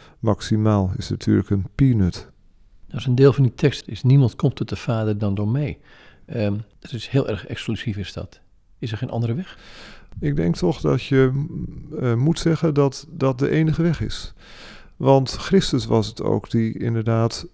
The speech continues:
Speaker 1: stierf. En zijn verlossingswerk, dat is essentieel. Dan denk ik aan ichtus. Jezus Christus, de Zoon van God. En dan de laatste S, hè,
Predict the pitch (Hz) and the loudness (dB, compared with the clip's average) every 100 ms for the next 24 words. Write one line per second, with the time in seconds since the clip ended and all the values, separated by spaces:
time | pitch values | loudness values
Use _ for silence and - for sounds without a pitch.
0 | - - - 175 127 - - - 320 415 | -10 -8 0 2 2 0 -10 -12 -16 -8
1 | - 120 120 123 120 - - 127 120 - | 0 0 0 -4 -10 -8 2 4 4 2
2 | 120 170 - 123 98 110 117 135 - - | 2 2 2 0 0 2 2 0 -10 -20
3 | - - - - 147 135 - 139 131 123 | -20 -20 -14 0 2 2 0 2 2 2
4 | - - 147 107 107 113 139 139 - - | 0 2 4 4 2 2 2 0 -2 0
5 | 147 - 156 - - 101 - - - - | 0 2 0 0 -2 -2 -4 -12 -18 -20
6 | - - - 120 175 196 175 - - 151 | -20 -14 2 6 6 4 0 -4 0 2
7 | 143 - - 90 98 107 107 165 180 151 | 2 0 -6 -6 0 2 4 4 4 4
8 | 147 127 - 127 107 - - - - - | 2 0 -2 -2 -2 -6 -20 -20 -20 -20
9 | - - - _ - 117 123 139 - - | -20 -20 -20 _ 0 4 4 4 0 -6
10 | 139 123 71 82 - - - - - 151 | 0 2 4 4 2 0 -4 -4 0 2
11 | 123 - - 147 | 2 0 0 0